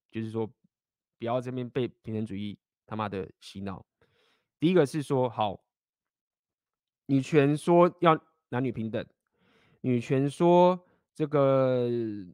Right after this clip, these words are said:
女人也要可以他妈的薪水一模一样，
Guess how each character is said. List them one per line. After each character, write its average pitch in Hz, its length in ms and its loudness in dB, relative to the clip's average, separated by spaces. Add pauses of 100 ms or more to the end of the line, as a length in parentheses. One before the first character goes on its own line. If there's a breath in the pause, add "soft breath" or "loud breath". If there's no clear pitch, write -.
(100)
女 135 180 -4
人 131 140 0
也 127 60 -2
要 156 200 8
可 151 140 -2
以 123 80 0
他 127 60 -6
妈 135 180 -2
的 120 260 -2
薪 147 160 -8
水 135 160 -6
一 139 120 -6
模 107 160 -4
一 104 80 -10
样， 113 200 -8